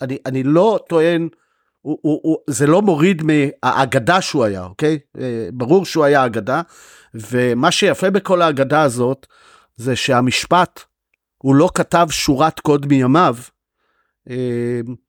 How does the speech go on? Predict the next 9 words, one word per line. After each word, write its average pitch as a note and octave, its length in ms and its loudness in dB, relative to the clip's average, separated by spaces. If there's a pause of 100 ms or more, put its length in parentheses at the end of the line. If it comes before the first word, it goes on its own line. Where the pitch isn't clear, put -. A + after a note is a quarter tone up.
(720)
יכול C#3+ 460 0
להיות D#3+ 340 2
תקף E3+ 300 -4
עליו, C3+ 200 0
זה C3 60 -4
אולי D3 240 4
משפט D#3 420 -2
מוגזם, C3 640 0 (580)
אבל C3 560 0